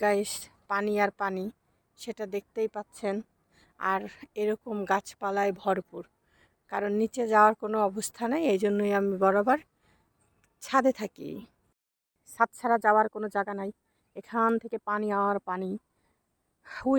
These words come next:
রাস্তায় উঠতে গেলে আমাদেরকে পানি পার হয়ে তারপরে ওই রাস্তা দিয়ে আমাদেরকে বের হতে হবে। এখন এই পানির ভিতর দিয়ে আমার কোথাও যেতে মন চায় না, মানে, যত দূর যাব আমরা শুধু পানি দেখতে পারবো একেবারে। ওই রাস্তায় যাইতে গেলে আগে প্রথমেই পানিটা আমরা পার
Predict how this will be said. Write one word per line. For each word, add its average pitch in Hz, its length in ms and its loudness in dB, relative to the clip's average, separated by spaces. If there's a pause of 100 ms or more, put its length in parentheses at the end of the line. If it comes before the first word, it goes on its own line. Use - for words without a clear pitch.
রাস্তায় 240 320 2
উঠতে - 260 -6
গেলে 226 220 6
আমাদেরকে 214 340 0 (140)
পানি 208 220 0 (640)
পার 208 240 2
হয়ে 208 240 2
তারপরে 196 280 -4 (120)
ওই 262 200 0
রাস্তা 214 260 -4
দিয়ে 202 180 0
আমাদেরকে 190 400 -4
বের 175 200 -4
হতে 190 240 -12
হবে। 226 160 -14 (640)
এখন 202 240 -4
এই 240 160 2
পানির 233 280 4
ভিতর 233 240 6
দিয়ে 220 180 8
আমার 214 200 4
কোথাও 233 320 2
যেতে 208 220 2
মন 196 100 -2 (100)
চায় 165 200 -2
না, - 60 -6 (880)
মানে, 220 140 2 (200)
যত 226 140 4 (120)
দূর 285 220 4 (140)
যাব 233 140 8 (140)
আমরা 220 240 4
শুধু 240 140 -2 (120)
পানি 226 200 0 (240)
দেখতে 185 280 -2
পারবো 190 240 -12 (760)
একেবারে। 196 420 0 (120)
ওই 262 300 4
রাস্তায় 220 320 -2
যাইতে 214 260 0
গেলে 233 220 4
আগে 220 200 -2
প্রথমেই 247 380 -2
পানিটা 233 300 -2
আমরা 233 220 0
পার 233 120 6